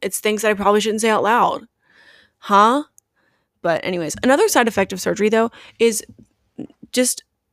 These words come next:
swollen lymph nodes, and nobody prepared me for this. Okay, so I was born with only being able to hear in, out of one of my ears. And so being, balance a lot of the times when you're walking depends on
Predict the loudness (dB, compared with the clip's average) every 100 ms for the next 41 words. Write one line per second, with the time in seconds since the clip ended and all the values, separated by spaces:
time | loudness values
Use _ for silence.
0 | _ -4 0 4 6 6 2 0 -2 -2
1 | -2 -8 -8 -10 -8 -4 -2 -2 -2 -4
2 | -6 -4 -2 -2 -6 -8 -10 -12 -14 -20
3 | -12 -6 -4 -2 -2 0 2 4 2 0
4 | 2 2 2 -6 _ 0 2 2 -2 _
5 | _ _ _ _ 2 4 4 4 2 0
6 | -4 -2 -2 -2 -6 -2 0 0 -2 -2
7 | -2 -6 -8 -10 -10 -12 -14 -20 -20 -20
8 | -20 _ -2 0 4 4 4 2 -4 -2
9 | -2 -6 _ _ -14 0 2 4 2 -2
10 | -8 -12 _ _ _ -2 2 4 4 0
11 | -2 0 0 -2 -4 -2 -2 0 0 0
12 | -4 -4 -6 -6 -4 -6 -8 -10 -6 -4
13 | -6